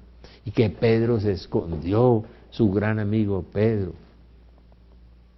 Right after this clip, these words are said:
¿Qué pasa sobre el corazón de esta mujer? ¿Qué hay en el corazón de esta mujer?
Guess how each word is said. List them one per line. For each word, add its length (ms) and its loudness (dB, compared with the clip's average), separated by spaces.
¿Qué 140 2
pasa 400 -2
sobre 240 -4
el 100 -8
corazón 460 -6
de 80 -4
esta 240 -6
mujer? 340 -8
¿Qué 160 0
hay 280 2
en 80 0
el 120 -6
corazón 380 -6
de 80 -6
esta 180 -8
mujer? 340 -6